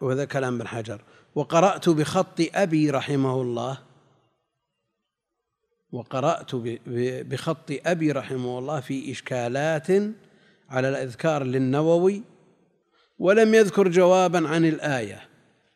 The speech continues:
ولم يذكر عن الج-، جواباً عن الآية"، يعني قوله تعالى: "كبر مقتاً عند الله أن تقولوا ما لا تفعلون". إذا قال له: "بعطيك كذا"، ولا فعل،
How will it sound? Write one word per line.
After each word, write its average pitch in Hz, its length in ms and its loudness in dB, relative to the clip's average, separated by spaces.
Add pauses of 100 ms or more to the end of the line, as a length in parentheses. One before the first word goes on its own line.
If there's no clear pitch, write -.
(1120)
ولم 156 280 4
يذكر 180 260 2
عن 151 180 0
الج-، 143 360 0
جواباً 156 480 4
عن 143 120 0
الآية"، 156 460 2
يعني 143 540 0 (280)
قوله 139 460 -2
تعالى: 139 600 -6 (480)
"كبر 170 480 2
مقتاً 151 360 -2
عند 135 380 -2
الله 131 420 -8
أن 127 100 -8
تقولوا 123 460 -8
ما 113 160 -10
لا 104 100 -14
تفعلون". 110 440 -20 (1400)
إذا 123 140 -6
قال 160 240 -4
له: 151 80 0
"بعطيك 135 380 -6
كذا"، 120 440 -8 (1700)
ولا 170 220 2
فعل، 143 520 -4